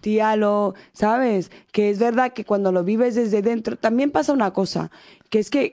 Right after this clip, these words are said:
cuando tú vives tu vida normal, yo vivo una vida,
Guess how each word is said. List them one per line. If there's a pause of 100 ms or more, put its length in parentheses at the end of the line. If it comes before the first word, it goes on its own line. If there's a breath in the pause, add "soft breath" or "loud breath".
cuando
tú
vives
tu
vida (240)
normal, (480 soft breath)
yo
vivo
una
vida,